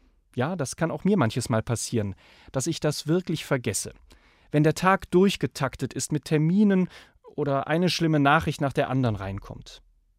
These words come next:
dann geht es unter, dass Gott mir doch viel Gutes schon getan hat und ich es nur noch als selbstverständlich hinnehme. Dann ist es wie mit den Haftzetteln. Der Klebstoff lässt sich gut lösen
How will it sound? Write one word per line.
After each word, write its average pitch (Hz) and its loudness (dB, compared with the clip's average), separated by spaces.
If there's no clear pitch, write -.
dann 131 -2
geht 160 -2
es 151 -6
unter, 131 -2
dass - -8
Gott - -2
mir 151 0
doch 123 -2
viel 196 -4
Gutes 147 -4
schon 135 -4
getan 110 -6
hat - -14
und 127 -8
ich 139 -8
es 135 -4
nur 156 0
noch 160 0
als 127 -2
selbstverständlich 143 0
hinnehme. 101 -8
Dann 170 0
ist - -4
es 156 -2
wie 208 2
mit 208 2
den 170 -2
Haftzetteln. - -6
Der 110 -2
Klebstoff 196 -2
lässt 147 0
sich - -4
gut 208 -2
lösen 196 4